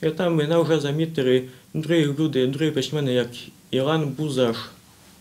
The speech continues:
Володимир Рожко, ну, і там ще громадські діячі, Юрій Продан-Бобинець, і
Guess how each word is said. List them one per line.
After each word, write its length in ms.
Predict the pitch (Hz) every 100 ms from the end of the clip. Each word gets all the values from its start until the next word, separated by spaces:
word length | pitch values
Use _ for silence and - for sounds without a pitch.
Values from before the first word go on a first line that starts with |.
| - - - -
Володимир 540 | 127 135 160 151 135
Рожко, 540 | 127 127 - - 147 135 - - - - - - - - _
ну, 120 | -
і 80 | 127 123 -
там 300 | 170 151 127 - - 139
ще 320 | - 160 135 98 - -
громадські 760 | 143 139 135 - 165 147 127 127
діячі, 640 | 135 131 127 - 165 139 - - -
Юрій 320 | 160 165 160
Продан-Бобинець, 1120 | 139 151 147 135 127 160 151 151 135 127 -
і 200 | 139 135